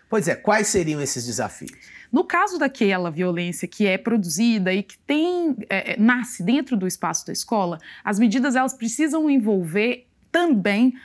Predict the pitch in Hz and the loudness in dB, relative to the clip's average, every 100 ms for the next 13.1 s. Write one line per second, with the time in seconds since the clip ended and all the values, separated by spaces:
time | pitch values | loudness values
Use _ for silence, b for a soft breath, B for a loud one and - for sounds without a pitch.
0 | B - 277 277 262 269 254 247 262 220 | B -2 0 2 0 0 0 0 0 2
1 | 240 240 220 220 220 247 208 240 233 - | 4 4 2 2 2 0 2 0 0 0
2 | 262 240 233 180 170 170 - - - - | 2 4 2 0 -4 -8 -8 -12 -8 0
3 | 277 262 196 220 240 202 185 170 170 247 | 4 4 2 0 0 -4 -4 -2 2 2
4 | 240 196 - _ 254 247 240 233 220 - | 2 -4 -6 _ 0 2 2 2 -4 -2
5 | 202 196 214 - - - 240 269 233 208 | 0 0 -2 -6 -10 -2 0 2 0 0
6 | 185 180 185 - 220 277 277 - 269 277 | 0 -2 -4 -4 -2 0 0 -2 -2 -2
7 | - 220 233 - 202 185 175 165 196 175 | -4 -4 -4 -2 -2 -2 -4 -4 -4 0
8 | 320 269 240 202 170 175 180 180 190 160 | -2 0 -4 -4 -2 -2 -2 -4 -8 -4
9 | 285 - 220 214 269 262 226 214 - 190 | -4 -4 -4 -2 -2 -2 -2 -2 -4 -4
10 | 240 240 226 196 190 190 175 180 175 160 | -2 0 0 -2 -2 -6 -6 -4 -4 -4
11 | 160 160 - 156 160 170 - 156 165 185 | -4 -6 -8 -6 -4 -6 -6 -6 -4 -4
12 | 180 180 185 175 196 185 156 160 156 175 | -4 -4 -4 -4 -6 -6 -8 -12 -10 -12
13 | 196 | -12